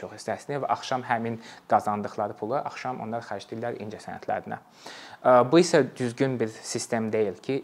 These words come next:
inkişaf eləyə bilsin insan, ə, sənətçi, ümumiyyətlə rəssam və sənətçinin içinə daxildir hər bir kəs. Yəni burada, ə, rəssam var, heykəltaraş var və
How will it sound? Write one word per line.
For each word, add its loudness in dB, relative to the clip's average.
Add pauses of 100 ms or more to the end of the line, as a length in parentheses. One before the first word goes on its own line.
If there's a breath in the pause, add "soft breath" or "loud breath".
inkişaf -4
eləyə -2
bilsin -6
insan, -6
ə, -8 (100)
sənətçi, -8 (260)
ümumiyyətlə -6
rəssam 2
və 0
sənətçinin -4
içinə -8
daxildir 0 (320 loud breath)
hər 6
bir -10
kəs. -8
Yəni -8
burada, -2 (260 loud breath)
ə, 0
rəssam 2
var, 4
heykəltaraş -2
var 2
və -6